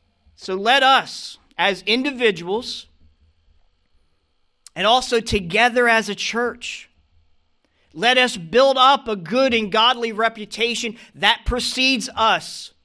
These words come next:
in this community. Amen? That is godly character. Second thing I want us to consider is our consensus. Not just our character, but also our consensus. When we talk about our consensus,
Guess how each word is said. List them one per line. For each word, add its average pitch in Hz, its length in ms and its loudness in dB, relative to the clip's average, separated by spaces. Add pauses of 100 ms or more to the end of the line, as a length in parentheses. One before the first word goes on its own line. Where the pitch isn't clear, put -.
(320)
in 180 340 -4
this 208 500 -4 (100)
community. 160 840 -10 (160)
Amen? 143 460 -14 (1700)
That 165 220 -2
is 151 200 -4
godly 156 440 -2
character. - 680 -16 (420)
Second 262 400 -4
thing 262 180 -6
I 233 60 0
want 220 220 -4
us 208 100 -12
to 196 120 -10
consider 175 600 -12 (460)
is 185 160 -6
our 214 180 2
consensus. - 1120 -12 (880)
Not 233 220 -2
just 294 220 -6
our 285 120 0
character, 233 480 0
but 220 160 -2
also 226 340 2
our 202 160 2
consensus. 196 720 -6
When 202 100 -4
we 277 80 -2
talk 285 300 -2
about 233 260 0
our 220 100 0
consensus, 190 800 -8